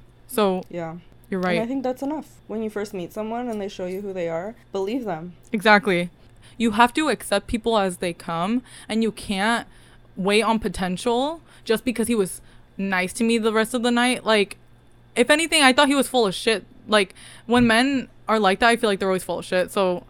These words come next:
Speaker 1: I didn't even trust him, but I'm
Speaker 2: Leaning on potential is good when you're first getting to know somebody.
Speaker 1: Yeah.
Speaker 2: But if you're, if you find yourself making excuses for their behavior, that's a red flag, you know?
Speaker 1: Yes.
Speaker 2: 'Cause, like, potential just means that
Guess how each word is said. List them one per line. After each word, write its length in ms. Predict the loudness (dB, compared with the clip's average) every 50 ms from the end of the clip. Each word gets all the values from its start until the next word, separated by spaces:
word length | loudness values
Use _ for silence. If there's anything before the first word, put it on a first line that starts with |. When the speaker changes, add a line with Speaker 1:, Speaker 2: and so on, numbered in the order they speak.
| -2
Speaker 1:
I 60 | 0 2
didn't 140 | 2 2 2
even 100 | 0 -2
trust 300 | -2 -2 -2 -2 -2 -2
him, 120 | -4 0
but 120 | 0 0 0
I'm 220 | 0 -2 -6 -14 -20 -20 -20 -20 -16 -10
Speaker 2:
Leaning 440 | -6 -4 -2 -2 -2 -2 -2 0 0
on 140 | 0 -2 -2
potential 580 | -4 -6 -6 -6 -8 -8 -8 -6 -6 -4 -4
is 160 | -4 -6 -8
good 220 | -8 -8 -6 -6 -6
when 140 | -6 -8 -8
you're 100 | -10 -10
first 280 | -10 -10 -10 -10 -10 -12
getting 220 | -12 -12 -12 -14
to 120 | -14 -14 -14
know 140 | -14 -14 -16
somebody. 560 | -16 -16 -14 -14 -12 -12 -12 -12 -14 -14 -16 -18 -20 -20 -20 -20 -20 -20 -20 -20 -20 -18 -10 -6
Speaker 1:
Yeah. 240 | -4 -4 -2 -2
Speaker 2:
But 460 | -2 -2 -2 -4 -4 -6 -8 -10 -12 -14 _ _ _ _ -20 -20 -12 -8
if 160 | -8 -8 -6 -6
you're, 300 | -4 -2 -2 -2 -2 -4 -6 -12 _ -20 -12 -8
if 160 | -8 -6 -4 -4
you 100 | -6 -4
find 260 | -4 -6 -6 -6 -6
yourself 420 | -6 -6 -6 -8 -8 -8 -8 -8 -10
making 320 | -10 -10 -10 -10 -10 -10
excuses 720 | -10 -12 -16 -20 -20 -16 -14 -14 -14 -14 -14 -14 -14 -14
for 120 | -12 -12 -10
their 120 | -10 -10
behavior, 680 | -10 -12 -14 -14 -14 -14 -14 -12 -12 -12 -12 -12 -12 -14 -18 -20 -20 -20 -20 -20 -20 -20 -20 -20 -8
that's 320 | -2 -2 0 0 -2 -4
a 40 | -8
red 180 | -8 -8 -10 -10
flag, 280 | -12 -14 -12 -12 -14 -16 -20 -20 -20 -20 -20 -20 -14
you 100 | -10 -8
know? 200 | -8 -8 -10 -12 -16 -18 -16 -12
Speaker 1:
Yes. 560 | -8 -6 -6 -6 -8 -8 -10 -14 -16 -18 -12 -8
Speaker 2:
'Cause, 180 | -8 -6 -4
like, 200 | -2 -4 -4 -4 -8 _ -6
potential 640 | -6 -6 -6 -6 -6 -6 -6 -6 -6 -6 -6 -6
just 220 | -6 -6 -8 -8 -6
means 280 | -8 -8 -8 -8 -8 -8
that 320 | -6 -6 -6 -6 -8 -10